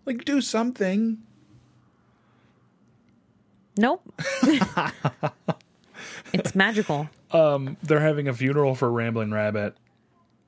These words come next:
Speaker 1: The whole Funhouse is crying. They all say nice things, but it's like Mercy says,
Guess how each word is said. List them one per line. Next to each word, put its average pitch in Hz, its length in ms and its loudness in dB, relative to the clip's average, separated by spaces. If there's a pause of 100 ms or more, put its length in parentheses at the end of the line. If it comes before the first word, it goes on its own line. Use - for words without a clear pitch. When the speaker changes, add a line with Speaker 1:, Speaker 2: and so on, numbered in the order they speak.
(320)
Speaker 1:
The 143 80 4
whole 139 220 2
Funhouse 117 460 -2
is 107 100 -6
crying. 104 580 -6
They 127 100 2
all 127 140 4
say 120 400 -2
nice 113 300 -4
things, 107 520 -6 (640)
but 120 180 0
it's 110 200 -2
like 104 340 -2
Mercy 117 320 -2
says, 104 320 -2